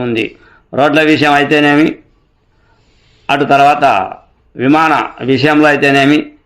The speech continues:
జాతీయ రోడ్లు అయితేనేమి, ఏవైనా సరే పీపీపీ విధానాన్ని కొనసాగిస్తూ ఉన్నారు. ఏదైనా మనం పెట్టుబడులు రావాలి అంటే, ప్రైవేట్ వారిని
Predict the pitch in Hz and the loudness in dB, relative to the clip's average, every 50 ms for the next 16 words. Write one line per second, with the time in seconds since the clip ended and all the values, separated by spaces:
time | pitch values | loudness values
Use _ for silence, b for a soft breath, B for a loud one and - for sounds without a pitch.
0 | _ _ _ - 131 135 143 147 147 147 147 156 151 143 127 101 90 - - - | _ _ _ -8 -4 -2 0 0 0 0 0 0 2 2 2 0 -2 -6 -12 -20
1 | _ _ _ _ _ _ _ - - 120 131 156 165 139 147 156 147 123 147 143 | _ _ _ _ _ _ _ -12 -6 -2 0 0 0 2 0 0 0 0 0 0
2 | 143 139 139 143 147 156 165 - - - _ _ _ _ _ _ _ _ _ - | 2 2 2 2 2 2 0 -2 -4 -16 _ _ _ _ _ _ _ _ _ -8
3 | 110 117 131 151 165 170 175 175 170 170 170 170 165 156 160 165 165 151 127 - | -4 -2 0 0 2 2 2 2 2 2 0 0 0 0 0 2 0 0 -2 -4
4 | - - - 156 160 156 160 170 175 165 175 175 165 151 143 147 156 156 151 147 | -8 -6 -2 0 0 0 2 0 -2 0 0 0 0 2 2 2 2 2 2 2
5 | 147 156 170 175 156 127 - - - - 143 147 147 131 147 143 143 143 143 143 | 2 2 2 0 0 -2 -4 -8 -8 -4 -2 -2 0 0 0 0 0 0 -2 -2
6 | - 165 151 131 120 123 123 123 120 110 - - _ _ _ _ _ _ _ b | -2 -2 0 0 0 0 2 0 0 -2 -6 -10 _ _ _ _ _ _ _ b
7 | b b b b b b b - - - 131 143 151 165 165 170 175 175 147 127 | b b b b b b b -8 -4 -2 -2 0 0 0 0 0 0 0 -2 -4
8 | - - - - 139 147 147 139 143 139 139 139 147 160 175 175 170 170 156 143 | -6 -12 -8 -4 -2 0 0 0 0 -2 -2 0 0 0 0 2 2 2 2 2
9 | 135 147 156 165 165 170 165 160 160 151 170 180 185 165 131 - - - _ _ | 2 2 2 2 2 2 0 0 0 0 0 0 0 0 -2 -4 -8 -14 _ _
10 | _ _ _ _ _ _ _ _ _ _ - 131 131 139 160 185 190 190 185 180 | _ _ _ _ _ _ _ _ _ _ -6 -4 -2 0 0 0 0 2 2 2
11 | 175 175 170 | 2 2 2